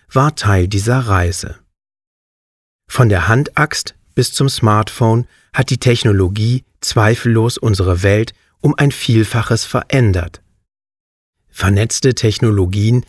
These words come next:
sind besonders transformativ. Schrift, Straßen, Strom, Internet.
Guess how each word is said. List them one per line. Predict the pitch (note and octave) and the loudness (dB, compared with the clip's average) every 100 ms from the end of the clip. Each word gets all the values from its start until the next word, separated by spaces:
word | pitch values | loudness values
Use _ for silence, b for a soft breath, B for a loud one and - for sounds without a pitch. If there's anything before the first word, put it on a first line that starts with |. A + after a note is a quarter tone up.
| b | b
sind | - D3 D3 | -2 0 0
besonders | D3 D3+ C#3+ C#3 | 0 2 0 -2
transformativ. | - G#2+ G#2+ - A2+ A#2 - - F2 D#2 - - _ _ _ _ _ _ _ _ | -2 -2 0 0 0 0 -2 -6 -6 -8 -12 -20 _ _ _ _ _ _ _ _
Schrift, | - - B2+ C#3 - _ _ _ _ _ | -10 -2 0 -2 -8 _ _ _ _ _
Straßen, | - - G#2 A2 A2+ - A2+ B2+ _ _ | -10 -2 0 0 0 -2 -2 -4 _ _
Strom, | - - G#2+ G#2 G#2+ - _ _ _ - | -8 0 2 2 0 -6 _ _ _ -2
Internet. | D3 B2 G2 F2 F#2 - | 0 0 -2 -2 -6 -16